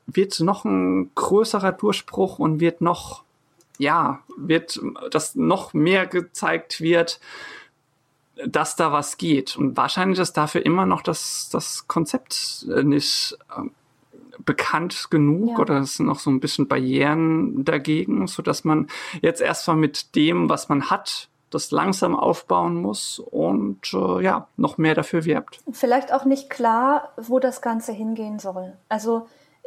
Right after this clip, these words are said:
Speaker 2: ich glaube, auch da gibt es einfach, ähm, wir haben doch in einem anderen Zusammenhang auch schon mal über diesen doch schwierigen,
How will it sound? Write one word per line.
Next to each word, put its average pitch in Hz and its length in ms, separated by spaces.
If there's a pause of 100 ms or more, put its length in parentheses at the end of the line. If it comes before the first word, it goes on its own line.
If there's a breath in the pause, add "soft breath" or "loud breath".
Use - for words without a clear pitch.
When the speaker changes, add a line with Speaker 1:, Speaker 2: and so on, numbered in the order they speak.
(160)
Speaker 2:
ich - 120
glaube, 269 300
auch 240 120
da 240 260
gibt 254 240
es 247 160
einfach, 233 400 (420)
ähm, 220 540 (1600 soft breath)
wir 220 240
haben 277 140
doch 277 100
in 262 80
einem 247 120
anderen 269 280
Zusammenhang 240 580
auch 226 160
schon 226 220
mal 220 240
über 214 140
diesen 220 600 (400)
doch - 360
schwierigen, 233 1200